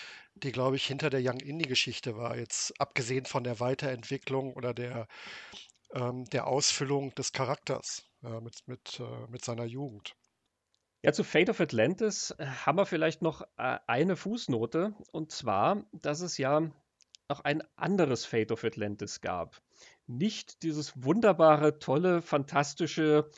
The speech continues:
Speaker 2: geschichtsschreibende Abenteuerspiel, über das wir hier jetzt geredet haben, sondern es gab ja noch eine andere Version. Heinrich,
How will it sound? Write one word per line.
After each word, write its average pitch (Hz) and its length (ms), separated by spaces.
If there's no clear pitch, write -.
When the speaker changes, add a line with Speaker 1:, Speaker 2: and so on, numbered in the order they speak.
Speaker 2:
geschichtsschreibende 151 1120
Abenteuerspiel, 127 960
über 131 260
das 127 220
wir 139 100
hier 139 240
jetzt 131 280
geredet 113 500
haben, 117 320
sondern 175 340
es 202 120
gab 175 160
ja 202 100
noch 180 160
eine - 300
andere 165 300
Version. 107 560
Heinrich, 151 540